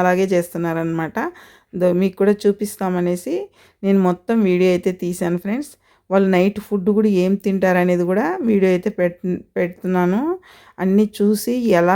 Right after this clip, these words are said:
ఉంది అనేది కామెంట్ చేయండి. ఆ ప్లేట్లో, జ్యూస్ ఎత్తుకోవే ప్లేట్లో ఆ పూలు బుకే కూడా డెకరేషన్ అనమాట, వాళ్ళకి షోకి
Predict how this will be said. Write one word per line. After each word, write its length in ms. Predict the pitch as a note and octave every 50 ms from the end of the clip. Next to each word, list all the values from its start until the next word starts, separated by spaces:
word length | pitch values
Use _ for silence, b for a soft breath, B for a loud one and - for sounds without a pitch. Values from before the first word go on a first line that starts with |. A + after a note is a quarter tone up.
| G#3 G3+ G3+
ఉంది 200 | G3+ G3+ G3+ G3 F#3+
అనేది 200 | F#3+ F#3+ F#3+ G#3+ A3 - -
కామెంట్ 360 | F#3 F3 E3+ F3 F3 F3 F3 - F3
చేయండి. 320 | E3+ E3 E3+ E3+ F3+ G#3+ C4 D4 - b b b b b b
ఆ 160 | - E3+ F#3 F#3 F#3+ G3 F#3+ F#3+ F#3 F#3 -
ప్లేట్లో, 440 | G3+ G3 G3+ G#3+ G#3 - A3+ A#3+ B3 B3 A3 F#3+ F3
జ్యూస్ 220 | G3 G#3+ G#3 G#3+ F#3
ఎత్తుకోవే 340 | F#3 - - F#3+ G3 G3 F#3 F#3 F3+
ప్లేట్లో 360 | F#3 F#3 F#3+ F#3 G#3+ A3 B3+ C#4+ C#4 _ _ _ - - _ _ - -
ఆ 60 | F#3 F3 -
పూలు 260 | - G3+ G#3 G#3+ G#3+ G3 F3+ E3+
బుకే 260 | F#3+ F3+ - G3+ G3+ F3+
కూడా 140 | G3 F#3 F#3 E3+ E3+ E3+
డెకరేషన్ 460 | E3 E3+ F#3 F3+ F3+ F3+ - F#3+ F3 E3+
అనమాట, 280 | E3+ E3+ E3+ E3+ E3 F3
వాళ్ళకి 440 | F3 E3+ E3 E3 E3 - - D#3+ E3 - _ _ _ _ _ -
షోకి 500 | - - - F#3+ F#3 F#3 F#3 - D#3